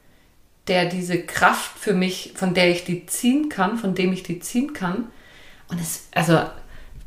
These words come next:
das, man-, manchmal kommt dann so ein größenwahnsinniges, wahnsinniges Gefühl mit hoch, so von wegen, ich,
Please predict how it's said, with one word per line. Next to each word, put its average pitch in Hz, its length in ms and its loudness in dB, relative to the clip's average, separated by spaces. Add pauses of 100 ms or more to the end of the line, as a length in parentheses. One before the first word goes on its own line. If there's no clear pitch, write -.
(200)
das, - 160 -14
man-, 175 240 6
manchmal 185 380 6
kommt 180 180 4
dann 180 140 8
so 175 80 4
ein 170 240 2
größenwahnsinniges, 175 1120 8
wahnsinniges 175 680 6
Gefühl 269 360 8
mit 190 240 8
hoch, 214 160 10
so 196 120 -2
von 175 200 0
wegen, 170 340 6
ich, - 280 -10